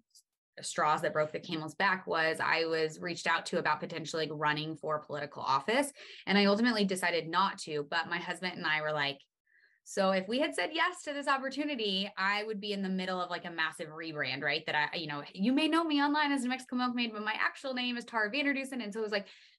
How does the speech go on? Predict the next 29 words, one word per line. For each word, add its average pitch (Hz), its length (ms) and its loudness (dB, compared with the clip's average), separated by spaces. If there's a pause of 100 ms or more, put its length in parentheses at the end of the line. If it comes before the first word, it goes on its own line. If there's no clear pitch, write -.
maybe 226 200 0
we 285 120 2
should 277 180 -2
just 254 140 -6
be 240 80 -6
s-, 190 340 -6
setting 180 280 0
ourselves 175 420 -4
up 156 220 -2
for 156 160 -2
hopefully 208 320 0
success 160 460 -6
in 165 60 -8
the 160 100 -6
future 180 440 0
of 151 160 2
just 151 420 -2
rebranding 160 880 0
while, 143 520 2
um, 143 520 -4 (340)
I 190 80 -2
mean, 170 200 0 (540)
at 196 120 0
the 208 60 -2
time, 185 280 0
I 190 80 4
think 180 220 -2
I 170 140 4
was 156 300 -2